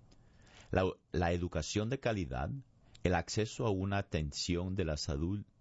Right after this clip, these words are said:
de la salud asequible y proteger los derechos de las mujeres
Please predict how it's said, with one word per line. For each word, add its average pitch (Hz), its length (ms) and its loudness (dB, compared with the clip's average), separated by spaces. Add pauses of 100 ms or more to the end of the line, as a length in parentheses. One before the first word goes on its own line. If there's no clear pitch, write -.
(100)
de 78 100 2
la 82 120 2
salud 95 440 0
asequible 82 720 -2 (460)
y 98 100 2
proteger 95 520 0
los 127 180 -2
derechos 92 440 0
de 87 80 2
las 78 220 -2
mujeres 71 540 -2